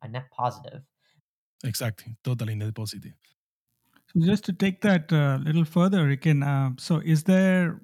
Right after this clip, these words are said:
Speaker 3: have, have you thought of trying to link these types of, uh, climate smart agriculture, organic agriculture, nature-based solutions? Have you tried to, uh, link up, you know, urban markets,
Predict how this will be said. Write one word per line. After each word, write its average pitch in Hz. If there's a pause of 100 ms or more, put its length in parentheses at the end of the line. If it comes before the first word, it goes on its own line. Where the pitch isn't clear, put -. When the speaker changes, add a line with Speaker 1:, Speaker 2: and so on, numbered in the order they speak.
(140)
Speaker 3:
have, 156
have 170
you 180
thought 175
of 170
trying 160
to 143 (540)
link 170 (120)
these 160
types 147
of, 135 (120)
uh, 127
climate 147
smart 143
agriculture, 135
organic 135
agriculture, 127 (440)
nature-based 143
solutions? 135 (460)
Have 151
you 156
tried 165
to, 143 (100)
uh, 151
link 165
up, 156 (120)
you 160
know, 143 (240)
urban 175
markets, 156